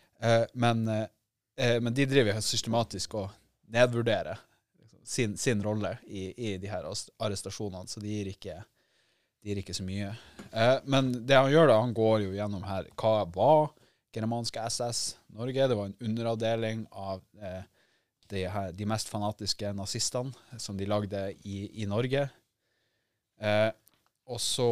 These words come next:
eh, trekker han frem at mange av dem som var med i den her organisasjonen, de var med, eh, ble brukt, eh, som en del av de her som skulle arrestere jødene og holde vakthold her,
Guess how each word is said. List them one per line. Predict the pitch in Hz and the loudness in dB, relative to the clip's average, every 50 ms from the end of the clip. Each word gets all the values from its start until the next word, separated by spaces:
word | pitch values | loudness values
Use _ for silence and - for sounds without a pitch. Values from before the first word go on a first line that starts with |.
| 110 107 101 101 98 98 95 95 98 - _ _ _ _ _ _ _ _ _ _ _ _ _ - | 2 2 0 0 -2 -2 -4 -6 -10 -16 _ _ _ _ _ _ _ _ _ _ _ _ _ -10
eh, | 120 117 107 101 101 104 - _ _ _ _ _ _ _ | -6 -4 -4 -4 -4 -6 -8 _ _ _ _ _ _ _
trekker | - 123 113 - 101 | -6 -6 -4 -4 -6
han | 92 | 0
frem | - 120 117 113 101 | 0 0 0 0 -2
at | 98 101 - | -6 -8 -10
mange | 113 120 120 127 127 120 110 | -6 -2 0 0 2 2 0
av | 98 | 2
dem | 104 123 151 170 170 147 - _ _ _ _ _ _ _ _ _ _ _ _ | 2 2 4 4 2 0 -4 _ _ _ _ _ _ _ _ _ _ _ _
som | - - 120 104 | -6 -4 -2 0
var | 104 110 | 0 0
med | 110 110 123 131 123 113 95 | 0 2 2 2 2 2 0
i | 104 | -2
den | 104 107 | -4 -4
her | 107 110 113 110 110 - | -4 -2 -2 -2 -4 -6
organisasjonen, | - 117 113 107 98 101 - 104 - - 143 147 170 196 208 180 156 - _ _ _ _ _ _ _ _ _ | -6 -6 -6 -6 -6 -8 -8 -10 -8 -6 -4 -4 -2 -2 -4 -6 -8 -12 _ _ _ _ _ _ _ _ _
de | - 113 123 127 113 | 0 2 2 4 2
var | 110 104 | 2 0
med, | 104 104 107 104 101 95 - _ _ _ _ _ _ _ _ 101 | 2 2 2 2 0 -2 -8 _ _ _ _ _ _ _ _ -4
eh, | 104 101 98 | -2 -2 -2
ble | 95 98 104 101 | -2 -2 -4 -2
brukt, | 98 104 101 - - _ _ - - - - - - _ _ _ | -2 -4 -4 -6 -8 _ _ -18 -18 -18 -18 -20 -20 _ _ _
eh, | 110 104 92 85 87 - - - - - - _ _ _ _ _ _ _ - | -10 -8 -8 -8 -10 -12 -14 -18 -20 -20 -20 _ _ _ _ _ _ _ -6
som | - - 120 104 98 101 | -2 0 0 0 -2 -2
en | 98 98 | -4 -2
del | 107 104 98 92 90 87 | 0 0 0 -2 -4 -6
av | - 98 95 92 | -6 -8 -6 -6
de | 101 101 | -6 -6
her | 101 101 | -6 -6
som | 92 95 98 | -8 -10 -12
skulle | - - 95 90 98 | -12 -10 -8 -8 -6
arrestere | 101 95 - - 117 110 101 95 | -6 -8 -6 -4 -4 -2 -2 -2
jødene | 95 101 107 113 117 110 104 98 101 110 - _ _ _ | -2 0 0 0 0 0 -2 -4 -6 -10 -16 _ _ _
og | 110 101 95 95 95 95 | -4 -2 -2 -2 -2 -4
holde | - 113 104 101 101 95 92 - - _ _ _ _ | -6 -6 -4 -4 -4 -4 -6 -8 -14 _ _ _ _
vakthold | 123 120 - - - - 98 95 98 | -10 -10 -10 -10 -10 -10 -6 -2 0
her, | 117 165 | 0 0